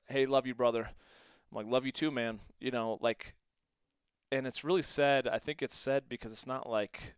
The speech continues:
one of those things that men, uh, in the past, let's say generationally, are really accustomed to expressing. Um, and it's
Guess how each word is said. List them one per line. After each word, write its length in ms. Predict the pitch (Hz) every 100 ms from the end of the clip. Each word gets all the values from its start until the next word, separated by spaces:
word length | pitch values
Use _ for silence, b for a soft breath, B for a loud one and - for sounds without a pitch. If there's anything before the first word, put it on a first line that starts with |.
| _
one 160 | 123
of 60 | 117
those 180 | 104 -
things 260 | 113 107
that 160 | - -
men, 640 | 107 110 110 110 107 95 - b b b b b
uh, 440 | 127 107 98 98 98 - _ _ _ _
in 140 | - -
the 60 |
past, 800 | 180 - 165 135 92 - - - - _ -
let's 140 | 107
say 120 | 110
generationally, 800 | 104 113 104 101 143 - 95 101 - b b b b -
are 400 | 117 110 110 104
really 320 | 107 120 120
accustomed 720 | 113 - 120 - 120 104 92
to 520 | - 123 113 110 104 - b b b b _
expressing. 600 | - - - - - 90 - - - _ b b b b b -
Um, 640 | 123 120 110 104 101 95 - _ _ _ -
and 160 | 139 151
it's 180 | 139